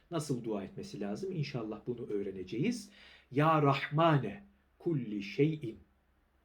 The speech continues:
ve rahimehu ya Rahman. Ya Rahmane kulli şey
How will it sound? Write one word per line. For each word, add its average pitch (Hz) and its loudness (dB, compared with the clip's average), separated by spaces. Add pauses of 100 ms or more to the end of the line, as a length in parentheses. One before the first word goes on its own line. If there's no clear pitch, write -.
(100)
ve 117 -2
rahimehu 156 0
ya 110 2
Rahman. 107 -4 (1160)
Ya 139 4
Rahmane 135 4
kulli 117 0
şey - 0